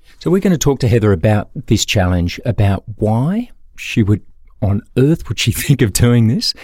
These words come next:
how she's gonna go about it, some of the kit, which is fascinating in itself,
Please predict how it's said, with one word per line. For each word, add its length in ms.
how 220
she's 200
gonna 200
go 180
about 320
it, 140
some 160
of 80
the 80
kit, 380
which 200
is 120
fascinating 640
in 100
itself, 500